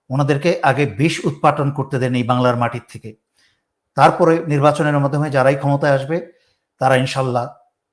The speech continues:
দেশ চালাতে পারবে। কিন্তু গায়ে জোর করে এখন ক্ষমতায় বসতে চাইলে ছয় মাসও কিন্তু সরকার টিকতে পারবে না, যা আমি বহুবার ব্যাখ্যা করেছি। কিন্তু আমি এখন মূল বিষয়ে চলে যাচ্ছি আজকের, সেটা হচ্ছে ভারতের দীর্ঘমেয়াদী পরিকল্পনা।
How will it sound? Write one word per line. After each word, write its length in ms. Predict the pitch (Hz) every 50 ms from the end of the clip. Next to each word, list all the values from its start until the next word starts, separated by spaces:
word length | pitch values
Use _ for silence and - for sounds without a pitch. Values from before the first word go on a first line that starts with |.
| _ _ 113
দেশ 240 | 143 143 139 - -
চালাতে 300 | 127 127 127 123 131 107
পারবে। 300 | 110 107 98 98 101 - _ _ _ _ _ _
কিন্তু 440 | 117 113 - 127 127 147 180 - _ - 120
গায়ে 240 | 127 131 143 147 147
জোর 220 | 147 165 160 156
করে 160 | 160 170 156 147
এখন 220 | 139 - 165 160
ক্ষমতায় 400 | - - 147 156 151 - 160 143
বসতে 260 | 135 135 - - 180
চাইলে 400 | 180 180 160 143 131 143 - - _ _ _ _ _ _ -
ছয় 220 | - - 165 165
মাসও 240 | 165 151 143 - 170
কিন্তু 240 | - 165 151 147 143
সরকার 360 | - - 143 - 143 131 -
টিকতে 260 | - 147 - - 139
পারবে 220 | 139 127 123 127
না, 180 | 131 147 - - 131
যা 120 | 131 127
আমি 140 | 120 123 123
বহুবার 360 | 110 120 117 151 151 160 143
ব্যাখ্যা 260 | 123 113 - - 117
করেছি। 420 | - - 107 107 107 - - 107 - _ _ _ _ _ _ _ _ _ _ _ _ _
কিন্তু 400 | 139 135 135 165 165 180 - -
আমি 160 | - 131 139 139
এখন 340 | 135 - 151 147 165 - - _ _ _ _ _ _ _ _ 143
মূল 180 | 147 160 160 156
বিষয়ে 280 | 156 - - 156 143
চলে 220 | 143 147 135 131 123
যাচ্ছি 260 | 120 113 - - 127
আজকের, 300 | 113 - - - 117 123 - _ _ _ _ - - - -
সেটা 280 | - - 165 - 185
হচ্ছে 380 | 165 170 - - 151 151 - - _ _ _ _ _ 135
ভারতের 640 | 120 131 143 143 139 - 143 135 131 131 - _ _ _ _ _ -
দীর্ঘমেয়াদী 720 | 107 107 147 151 147 139 131 147 143 135 127 123 110 120
পরিকল্পনা। 640 | 120 - 120 113 113 117 110 107 - 107 98 98 -